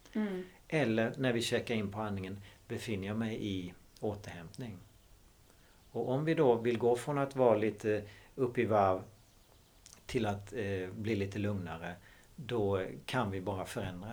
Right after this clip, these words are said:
Speaker 2: gå till vår andning och förändra den. Och i princip göra tvärtom. Istället då för att andas snabbt och ytligt, oregelbundet, kanske genom munnen, eh, så, eh,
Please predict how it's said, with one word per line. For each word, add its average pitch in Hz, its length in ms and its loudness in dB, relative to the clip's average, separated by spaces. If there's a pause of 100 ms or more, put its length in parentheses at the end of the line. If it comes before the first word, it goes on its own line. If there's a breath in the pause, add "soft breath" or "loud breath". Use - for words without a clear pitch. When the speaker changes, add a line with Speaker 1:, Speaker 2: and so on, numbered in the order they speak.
Speaker 2:
gå 113 260 -2
till - 140 -10
vår 113 100 -4
andning 98 300 -4
och 82 60 -10
förändra 98 420 -6
den. 87 220 -8 (100)
Och 143 140 -2
i 143 60 -4
princip 123 440 -6
göra 98 200 0
tvärtom. 113 540 -6
Istället 120 340 -2
då 139 120 0
för - 140 -2
att 110 120 -4
andas 110 320 0
snabbt 113 380 0
och 131 60 -2
ytligt, 107 520 0
oregelbundet, 101 1000 0
kanske 107 280 -2
genom 104 280 2
munnen, 98 460 -2 (1400 loud breath)
eh, 98 420 -4 (200)
så, 107 460 0
eh, 95 180 0